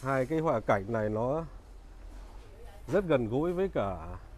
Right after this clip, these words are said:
cuộc sống con người Việt Nam chúng ta. Đó. Các bạn thấy không? Hoa văn, ờ, khoét ở trên đây rất là sâu. Khoét rất sâu, hoa văn ở trên, ờ,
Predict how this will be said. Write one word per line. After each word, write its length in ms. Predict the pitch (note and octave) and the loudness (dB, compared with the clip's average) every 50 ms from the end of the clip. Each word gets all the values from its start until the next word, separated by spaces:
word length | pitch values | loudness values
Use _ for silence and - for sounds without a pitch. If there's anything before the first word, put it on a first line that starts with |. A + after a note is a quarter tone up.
| - - | -14 -6
cuộc 160 | - B2+ A2 | -6 -6 -6
sống 240 | - - B2 B2 D#3+ E3 | -2 -2 -2 -2 -2 -2
con 140 | - D3+ C#3 C3+ | -2 0 2 4
người 180 | C3+ B2 A#2 | 4 4 4
Việt 140 | G#2+ A2+ A2 | 2 0 0
Nam 220 | B2 C3+ C3+ B2 | 2 2 2 2
chúng 140 | A2+ C#3 C#3 | 0 -2 -2
ta. 240 | C3+ D#3 C#3+ C3+ B2 - - - - - - - - - - - - - - - - - - - | 2 4 4 4 4 0 -6 -14 -14 -14 -14 -14 -12 -12 -12 -12 -12 -16 -16 -16 -16 -16 -14 -6
Đó. 260 | A#2 A2 A2 A#2+ C#3 D#3 - - - - - - - - - - - - - - - - - - - - - - - - - - - | -2 2 2 2 2 0 -2 -8 -12 -12 -12 -12 -12 -14 -16 -18 -18 -18 -16 -16 -16 -16 -16 -16 -16 -16 -16 -16 -16 -18 -18 -8 -2
Các 140 | D3+ D#3+ D#3 | -2 6 6
bạn 180 | D3 C3 A#2+ | 6 6 6
thấy 220 | A#2 - B2+ C#3 D#3+ | 4 4 8 10 10
không? 140 | F3 D3 C3 - - - - - - - - - - - - - - - - - - - - - - - - - - - - | 10 10 8 4 -6 -12 -12 -12 -14 -14 -14 -14 -14 -14 -14 -14 -16 -18 -16 -14 -12 -12 -12 -12 -12 -14 -14 -14 -14 -8 -2
Hoa 220 | B2+ C3 C#3+ C#3+ | 4 8 8 8
văn, 300 | C#3 C#3 D3 C#3+ C#3 C3+ | 10 8 8 8 8 6
ờ, 160 | C#3 C#3 C3 B2+ | 6 6 4 4
khoét 360 | - - F3+ F#3+ G3+ F#3+ - | 4 6 8 8 8 6 4
ở 220 | - B2 G#2 G2+ | 2 4 4 4
trên 240 | F#2+ - D3 D3 C#3+ | 6 8 10 10 12
đây 160 | C#3 C3+ B2 | 12 10 10
rất 180 | A#2+ C#3+ G#3 F#3+ | 12 10 8 10
là 100 | D#3+ B2+ | 10 8
sâu. 340 | - - - E3 D#3+ C#3 - - - - - - - - - - - - - - - - - - - - - - - - - - - - - - - - - - - - - - | 8 10 10 10 10 10 8 4 -8 -14 -12 -12 -14 -14 -14 -16 -14 -14 -14 -14 -14 -16 -16 -14 -14 -14 -14 -14 -14 -14 -14 -14 -14 -14 -16 -16 -16 -16 -16 -14 -14 -14 -10 2
Khoét 200 | - F3 F#3+ F3 | 4 4 4 4
rất 220 | D3 D3+ G3+ F#3 | 2 2 0 0
sâu, 360 | - - E3+ D#3 D3+ C#3+ C3+ A#2+ | 2 4 6 6 8 6 4 2
hoa 160 | C3 C3+ C#3 | 4 4 4
văn 200 | C3 C3+ C3+ C3 | 4 4 4 2
ở 120 | B2 G#2 A2 | 2 0 0
trên, 280 | - D3 C#3 C3+ C3+ C3 | 2 2 2 2 2 0
ờ, 180 | C3 B2+ A#2+ | 0 -2 -2